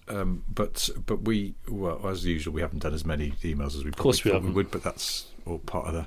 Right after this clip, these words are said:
Speaker 2: Course.
Speaker 1: fun and games, I think it's been productive and even a little informative, uh, at times, thanks to some of our, our listeners. Uh,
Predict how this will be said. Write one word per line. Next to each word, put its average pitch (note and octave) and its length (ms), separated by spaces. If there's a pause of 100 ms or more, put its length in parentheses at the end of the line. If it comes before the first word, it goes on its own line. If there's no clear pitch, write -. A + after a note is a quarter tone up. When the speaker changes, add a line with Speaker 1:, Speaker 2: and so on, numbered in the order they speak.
(160)
Speaker 2:
Course. - 600 (120)
Speaker 1:
fun E2+ 220 (240)
and E2+ 160
games, G2 520
I - 40
think - 240
it's D#2 120
been E2 200
productive - 420
and B2 120
even E3+ 160
a E3+ 40
little E3+ 220
informative, D#3+ 800
uh, E2+ 380
at - 160
times, D2+ 460 (200)
thanks - 380
to - 60
some E2+ 200
of D2+ 140
our, D#2+ 160 (320)
our D#2 200
listeners. - 520 (120)
Uh, D#2+ 240